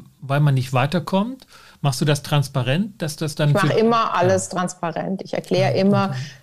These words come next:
Speaker 2: ähm, wir kommen an dieser Stelle nicht weiter. Ich habe jetzt noch eine Idee, wir könnten Einzelgespräche probieren, oft auch wieder, weil ich habe die
Speaker 1: Mhm.
Speaker 2: Situation oft in Teams, also die hatten schon mal ein Einzelgespräch,
Speaker 1: Mhm.
Speaker 2: dann sage ich, ich kann Ihnen anbieten, dass Sie noch mal mit mir ein Einzelgespräch führen, vielleicht diesmal kürzer, halbe Stunde, zwanzig Minuten,
Speaker 1: Mhm.
Speaker 2: je nachdem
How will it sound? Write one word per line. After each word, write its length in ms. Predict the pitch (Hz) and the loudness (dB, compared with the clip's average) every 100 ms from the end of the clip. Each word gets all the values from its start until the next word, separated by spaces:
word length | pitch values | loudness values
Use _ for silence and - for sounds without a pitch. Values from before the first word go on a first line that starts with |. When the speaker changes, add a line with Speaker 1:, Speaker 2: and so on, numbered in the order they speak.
| _ | _
Speaker 2:
ähm, 760 | - 170 170 175 170 - - 180 | 0 2 2 2 0 0 0 0
wir 80 | |
kommen 280 | 180 233 202 | 2 2 2
an 140 | 175 165 | 2 2
dieser 280 | 175 175 | 2 0
Stelle 320 | 170 180 165 165 | 0 0 2 2
nicht 240 | 160 156 | 0 0
weiter. 460 | 170 170 214 240 190 | 0 0 2 2 0
Ich 120 | 190 | 0
habe 180 | 190 196 | -2 -2
jetzt 140 | 196 | 0
noch 140 | 190 185 | 0 2
eine 140 | 175 | 0
Idee, 400 | 165 165 185 175 | 0 0 2 2
wir 80 | 175 | 0
könnten 440 | - 180 180 175 | 0 -2 0 -2
Einzelgespräche 840 | - 214 294 277 269 - 226 240 233 | 0 -2 0 0 -2 0 0 2 0
probieren, 600 | - 208 214 214 226 226 - - _ | 0 0 4 4 2 0 -6 -20 _
oft 300 | - 214 - | 0 0 2
auch 240 | 170 170 170 | 0 4 4
wieder, 380 | 196 226 262 240 | 4 4 2 2
weil 140 | 185 | 0
ich 100 | 170 | 0
habe 120 | 190 | -2
die 60 | 139 | 0
Speaker 1:
Mhm. 40 | |
Speaker 2:
Situation 440 | 196 190 185 175 185 | 2 2 0 -2 -2
oft 220 | 180 - | -4 -2
in 160 | 190 165 | -2 0
Teams, 380 | - 208 262 | 2 2 2
also 180 | 240 196 | 2 0
die 100 | 180 | 0
hatten 220 | 180 - 262 | -2 0 0
schon 200 | 220 220 | 2 0
mal 160 | 208 | 2
ein 60 | 208 | 0
Einzelgespräch, 960 | 180 190 196 196 127 - - 185 190 190 | 0 0 4 4 4 0 0 2 2 0
Speaker 1:
Mhm. 60 | |
Speaker 2:
dann 80 | 185 | -2
sage 140 | 175 190 | 0 -2
ich, 460 | - - - - - | -4 -16 -18 -12 -6
ich 160 | 185 | -6
kann 260 | - 185 180 | -2 -2 2
Ihnen 180 | 190 175 | 2 2
anbieten, 460 | 180 185 190 175 | 0 2 2 2
dass 220 | 170 170 | 0 0
Sie 80 | - | 0
noch 200 | 180 170 | 0 0
mal 140 | 175 160 | 0 0
mit 160 | 160 | 0
mir 120 | 160 | 0
ein 80 | 151 | 0
Einzelgespräch 840 | 160 226 311 294 269 - 240 240 | 0 -2 -2 -2 -2 -2 -2 -2
führen, 180 | - 226 | 0 0
vielleicht 240 | 220 185 180 | 0 -2 -4
diesmal 240 | - 147 | -4 -6
kürzer, 400 | - 254 247 220 | 0 0 0 -2
halbe 240 | 185 185 | 0 0
Stunde, 400 | 180 - 180 180 | -2 0 0 0
zwanzig 340 | 175 180 185 175 | -2 -2 -2 2
Minuten, 240 | 180 170 | 2 2
Speaker 1:
Mhm. 40 | 170 | 2
Speaker 2:
je 60 | 170 | 0
nachdem 440 | 170 - 165 160 | 0 0 0 0